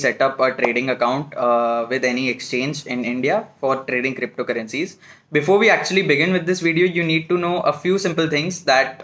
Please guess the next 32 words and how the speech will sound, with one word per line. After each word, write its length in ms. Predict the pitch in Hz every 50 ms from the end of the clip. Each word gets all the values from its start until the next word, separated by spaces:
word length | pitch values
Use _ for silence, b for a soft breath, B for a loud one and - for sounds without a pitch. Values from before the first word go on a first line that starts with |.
| - -
uh, 80 | 127
there 200 | 127 131 135 143
are 100 | 175 202 180 156
many 180 | 139 165 185 170
exchanges 500 | - - - - 131 127 135 135 147 143 143 135
in 100 | 127 120
India 200 | 120 120 131 139 135
that 400 | 135 131 127 - - - - 123
let 320 | 120 117 123 127 127 -
you 140 | 143 143 143 139 123 127
avail 260 | 123 123 131 135 143
the 60 | 139 139 123
facility 420 | 113 - 123 117 123 120 - 139
of 80 | 139 139 139 - -
trading 380 | 120 117 113 120 127 135 135 127
and 180 | 123 123 120 117
investing 360 | 113 113 107 - - 135 139 131
in 60 | 123 117
Bitcoin। 360 | 107 - - - 135 156 202 226 - b b b b b b b
Exchanges 560 | 127 127 - - 143 139 143 147 160 170 156 156
मतलब 640 | 151 151 147 - 151 156 160 156 - - - - _ _ _ _
प्लेटफॉर्म्स 520 | - 135 131 127 - - 156 156 143 147
मान 180 | 151 143 135 135
लीजिए 240 | 131 135 135 143 147
जिन 180 | 135 127 127
पे 80 | 120 131
आप 140 | 131 127 127 131
ये 80 | 135
ट्रेडिंग 360 | 135 127 120 110 113 120 131
कर 120 | - 120 113
सकते 300 | - 123 - - - 139
हैं। 220 | 139 151 185 190